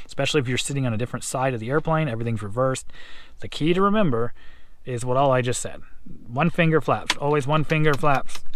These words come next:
Okay, it's enough. I'm not talking about that anymore 'cause I get hung up on it. It's frustrating. Okay, I finally got the key in here. Um, off position, all the way to the left. I don't know how well you can see down here. Yeah, okay.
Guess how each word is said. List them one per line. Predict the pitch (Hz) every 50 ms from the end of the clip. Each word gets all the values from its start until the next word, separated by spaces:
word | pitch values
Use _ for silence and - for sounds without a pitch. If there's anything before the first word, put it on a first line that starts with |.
| - 135
Okay, | 127 113 101 98 - - - - - - -
it's | - -
enough. | 151 139 120 104
I'm | - 127
not | 139 143 139
talking | 175 165 151 165
about | 165 151 147
that | 143
anymore | 143 143 143 143 139 139 -
'cause | - 123
I | 120 110
get | 107 120 120 -
hung | - 143 139 127
up | 120 -
on | - 120 117
it. | 117 110 107
It's | 110 101 95 - - - -
frustrating. | - 123 113 - - 120 110 107 107 104 101 - - - - - - - - - - - - - - -
Okay, | 139 135 -
I | - 120
finally | 113 160 170 156
got | 165 151
the | -
key | - - 160 143 143
in | 135
here. | 127 131 135 127 120 - - - - - - - - - - - - - - - - - - - - - - - - - - - - - - - - - -
Um, | 143 131 123 120 127 -
off | 143 151 165 151 -
position, | - 143 135 127 - - 117 107 -
all | 135 135 135 131
the |
way | 135 131
to | 131 139
the | 131 127
left. | 123 127 117 117 113 -
I | 123 127
don't | 127 123
know | 120
how | 107 117 127
well | 120 123 120 117
you | 117 113
can | - - 113 110
see | - - - 131 123 127 131 135 143 147 143 - - - - -
down | - 156 143
here. | 147 151 139 135
Yeah, | 143 143 123 127
okay. | 131 - - - 117 -